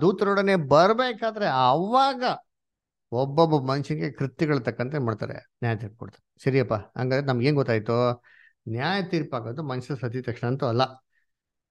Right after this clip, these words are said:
ಯಾವಾಗ? ಕ್ರಿಸ್ತನ ಎರಡನೇ ಬರುವಿಕೆಯಲ್ಲಿ. ಸರಿ, ಕ್ರಿಸ್ತನ ಎರಡನೇ ಬರುವಿಕೆಯಲ್ಲಿ ನ್ಯಾಯ ತೀರ್ಪು ಆಗ್ತಾನೆ. ಏನ್ ಅಭಿಪ್ರಾಯ? ಎಲ್ಲಾರ್ಗು ಏನ್ ಅಭಿಪ್ರಾಯ? ಸತ್ತವರೆಲ್ಲ ಎದ್ದು ಬಂದು ನಿಂತ್ಕೊಂಡ್ಬಿಡ್ತಾರೆ,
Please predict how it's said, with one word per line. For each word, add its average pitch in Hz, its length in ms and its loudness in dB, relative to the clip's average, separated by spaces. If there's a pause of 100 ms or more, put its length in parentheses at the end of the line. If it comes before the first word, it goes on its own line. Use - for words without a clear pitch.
(720)
ಯಾವಾಗ? 143 340 6
ಕ್ರಿಸ್ತನ 151 560 0 (1700)
ಎರಡನೇ 127 260 2
ಬರುವಿಕೆಯಲ್ಲಿ. - 600 -8
ಸರಿ, 123 180 2 (500)
ಕ್ರಿಸ್ತನ 233 360 4
ಎರಡನೇ 170 200 4
ಬರುವಿಕೆಯಲ್ಲಿ 151 340 -2
ನ್ಯಾಯ 143 140 0
ತೀರ್ಪು 135 240 -4
ಆಗ್ತಾನೆ. 123 260 -2
ಏನ್ 127 100 2
ಅಭಿಪ್ರಾಯ? 117 360 0 (960)
ಎಲ್ಲಾರ್ಗು 147 500 2
ಏನ್ 139 100 2
ಅಭಿಪ್ರಾಯ? 127 420 2 (1000)
ಸತ್ತವರೆಲ್ಲ 151 520 0
ಎದ್ದು 147 160 -4
ಬಂದು 151 100 0
ನಿಂತ್ಕೊಂಡ್ಬಿಡ್ತಾರೆ, 143 680 -4